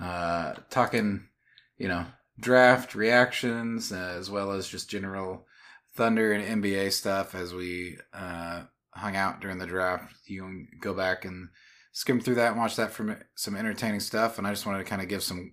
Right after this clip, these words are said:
final thoughts on the, the Thunder's draft,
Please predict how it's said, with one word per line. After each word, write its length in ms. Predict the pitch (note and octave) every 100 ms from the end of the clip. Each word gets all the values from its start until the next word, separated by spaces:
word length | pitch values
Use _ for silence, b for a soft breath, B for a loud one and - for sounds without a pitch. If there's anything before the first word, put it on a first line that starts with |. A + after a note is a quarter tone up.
| -
final 320 | - A2+ A2+ G#2
thoughts 480 | - A2 A2 -
on 140 | G2+ G2
the, 260 | F#2 F2+ B B B B B B B _ _
the 100 | F#2+
Thunder's 540 | F2+ A#2 G#2+ G2+ F#2+ - _ _ _ _ _ _ A2
draft, 600 | - A2 A2+ B2 - -